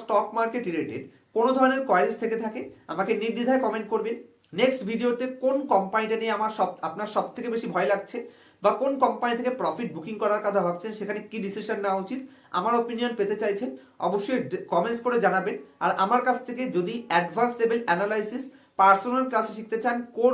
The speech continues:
ফান্ডামেন্টাল অ্যানালাইসিস, কোন কোম্পানি ডুপ্লিকেট ডেটা দিচ্ছে, কোন কোম্পানি অরিজিনাল ডেটা দিচ্ছে, কোন কোম্পানিতে এন্ট্রি নেবেন, কখন কোন টাইপের কোম্পানিতে ইনভেস্ট করতে হবে, মার্কেট টপে কিভাবে ইনভেস্টমেন্ট স্ট্র্যাটেজি বানাবেন,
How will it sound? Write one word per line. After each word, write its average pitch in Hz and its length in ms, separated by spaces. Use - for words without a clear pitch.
ফান্ডামেন্টাল 208 680
অ্যানালাইসিস, 190 520
কোন 247 100
কোম্পানি 240 380
ডুপ্লিকেট 190 480
ডেটা 196 220
দিচ্ছে, 202 220
কোন 214 100
কোম্পানি 226 300
অরিজিনাল 185 420
ডেটা 190 200
দিচ্ছে, 185 220
কোন 220 100
কোম্পানিতে 220 400
এন্ট্রি 175 280
নেবেন, 170 240
কখন 202 240
কোন 202 100
টাইপের 247 320
কোম্পানিতে 196 440
ইনভেস্ট 185 260
করতে 190 240
হবে, 180 120
মার্কেট 233 280
টপে 233 300
কিভাবে 208 220
ইনভেস্টমেন্ট 202 380
স্ট্র্যাটেজি 180 360
বানাবেন, 170 300